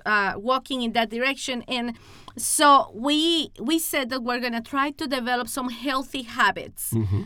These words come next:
Speaker 1: So let's remember what Proverbs eighteen twenty-one
Speaker 2: Yeah.
Speaker 1: says.
Speaker 2: So this is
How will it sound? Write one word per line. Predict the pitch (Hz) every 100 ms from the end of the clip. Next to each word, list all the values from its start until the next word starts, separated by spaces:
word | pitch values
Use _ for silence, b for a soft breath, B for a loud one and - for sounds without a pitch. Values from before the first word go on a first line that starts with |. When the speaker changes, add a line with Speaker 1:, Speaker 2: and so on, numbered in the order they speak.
| -
Speaker 1:
So | - - 277 254 247 233 226 - - -
let's | 240 277 311 294
remember | 262 285 262 277 254 226
what | 220 220 -
Proverbs | 277 254 277 269
eighteen | 220 214 247 233
twenty-one | 254 196 190 190 104
Speaker 2:
Yeah. | 131 156 107
Speaker 1:
says. | 87 - 110
Speaker 2:
So | - 160 151 127
this | 110 170 185
is | 202 -